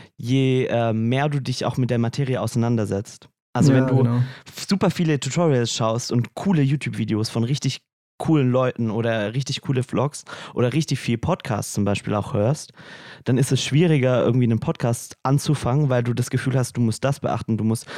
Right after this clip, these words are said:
Speaker 1: achten, dass die Audioqualität stimmt, dann musst du schauen, dass der Inhalt stimmt, ah, aber eine Struktur sollten wir auch noch reinbringen und so weiter. Und dann geht die Liste so weit, dass du das gar nicht alles schaffen kannst.
Speaker 2: Ja.
Speaker 1: Und die Leute, die so richtig erfolgreich sind, die haben halt auch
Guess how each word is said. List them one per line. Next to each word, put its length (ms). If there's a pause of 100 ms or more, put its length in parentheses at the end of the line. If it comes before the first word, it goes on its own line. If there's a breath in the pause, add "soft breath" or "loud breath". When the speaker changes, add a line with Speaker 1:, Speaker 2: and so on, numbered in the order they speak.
(140 loud breath)
Speaker 1:
achten, 260
dass 220
die 160
Audioqualität 680
stimmt, 300
dann 80
musst 220
du 40
schauen, 300
dass 140
der 140
Inhalt 260
stimmt, 240 (220 loud breath)
ah, 160
aber 180
eine 100
Struktur 420
sollten 240
wir 120
auch 80
noch 220
reinbringen 520
und 180
so 140
weiter. 380
Und 100
dann 160
geht 160
die 80
Liste 280
so 180
weit, 240 (240 loud breath)
dass 140
du 80
das 120
gar 160
nicht 160
alles 180
schaffen 300
kannst. 320
Speaker 2:
Ja. 260 (120)
Speaker 1:
Und 140
die 60
Leute, 380 (260 loud breath)
die 120
so 100
richtig 300
erfolgreich 500
sind, 220
die 40
haben 140
halt 160
auch 160